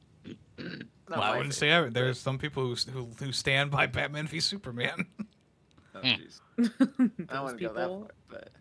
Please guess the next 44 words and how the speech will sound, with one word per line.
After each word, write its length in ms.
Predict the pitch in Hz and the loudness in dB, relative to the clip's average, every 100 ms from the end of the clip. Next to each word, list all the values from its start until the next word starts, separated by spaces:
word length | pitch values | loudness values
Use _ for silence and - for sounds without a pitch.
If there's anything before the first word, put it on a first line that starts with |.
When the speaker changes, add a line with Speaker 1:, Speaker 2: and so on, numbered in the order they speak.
| - | -8
Speaker 4:
don't 240 | 147 135 - | -8 -6 -12
count. 480 | - - - _ - _ 156 - 160 - 202 | -18 -18 -20 _ -20 _ -6 -6 -12 -10 -12
Speaker 3:
<laughs> 60 | - _ _ _ - | -12 _ _ _ -4
Speaker 4:
<laughs> 40 | 214 254 - 285 - - - _ _ _ _ _ | 0 0 2 2 2 -6 -8 _ _ _ _ _
Speaker 2:
I 80 | 185 | -12
prefer 380 | - - 127 113 | -12 -10 -8 -8
Batman 420 | 98 107 101 107 | -6 -6 -8 -14
Begins 380 | 101 95 78 - | -16 -16 -16 -18
to 80 | - | -18
Dark 220 | - 76 - | -16 -16 -16
Knight. 260 | - 82 - - _ _ _ _ _ - - | -20 -20 -20 -20 _ _ _ _ _ -8 -2
Speaker 4:
Oh, 320 | 147 143 143 - | 0 0 -2 -8
not 180 | 82 - | -10 -10
me. 280 | 82 175 - - | -14 -16 -18 -10
I 60 | 214 | -6
Speaker 2:
We've 80 | |
Speaker 4:
was, 40 | - | -2
I 40 | |
Speaker 2:
had 80 | 214 | -2
Speaker 4:
wasn't 220 | 233 214 | -2 -4
Speaker 2:
this 60 | 156 | -4
Speaker 4:
a 20 | |
huge, 200 | 151 - | -8 -8
like, 100 | 151 | -10
Speaker 2:
conversation, 240 | - - 143 | -10 -10 -10
though, 180 | 147 | -8
Speaker 4:
Scarecrow. 280 | - 147 143 | -8 -6 -6
Speaker 2:
on 100 | 131 | -8
the 80 | 123 | -10
podcast. 640 | - - - - - - - _ _ _ _ _ - - - | -10 -12 -12 -18 -20 -20 -20 _ _ _ _ _ -6 -6 -8
Speaker 4:
Hmm. 240 | 381 170 | -8 -2
Speaker 3:
Yeah, 100 | 117 | 0
we 120 | 120 143 | 0 0
did 160 | 143 | -2
the 80 | 123 | -2
whole 200 | 113 110 | -4 -4
trilogy. 760 | - - 117 110 107 104 101 - - - _ - | -8 -6 -4 -4 -6 -6 -8 -10 -16 -20 _ -16
Speaker 2:
Yeah. 180 | - 107 | -10 -4
And 80 | 139 | -2
Speaker 3:
Um, 100 | 196 | 0
Speaker 2:
part 180 | 240 254 | 0 2
of 40 | |
my 100 | |
big, 60 | 202 | 2